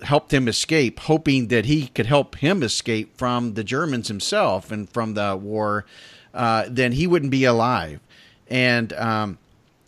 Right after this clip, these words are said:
he's since passed now, uh, but in his latter years, he struggled a lot with post-traumatic stress, and it caught up with him.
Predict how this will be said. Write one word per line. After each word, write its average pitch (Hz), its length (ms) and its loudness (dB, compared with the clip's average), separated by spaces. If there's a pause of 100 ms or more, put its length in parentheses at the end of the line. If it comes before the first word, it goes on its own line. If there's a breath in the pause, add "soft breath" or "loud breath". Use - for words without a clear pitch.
he's 135 160 0
since 147 240 2
passed 131 380 0
now, 117 440 2
uh, 113 260 -2
but 117 200 -4
in 123 120 -2
his 120 160 -2
latter 120 300 2
years, 107 500 -2
he 127 80 -4
struggled 117 500 -2
a 107 60 0
lot 104 380 0
with 101 180 -10
post-traumatic 101 600 -6
stress, 95 600 -6
and 107 520 -4
it 110 280 -4
caught 113 240 0
up 113 220 -2
with 95 180 -6
him. 80 240 -10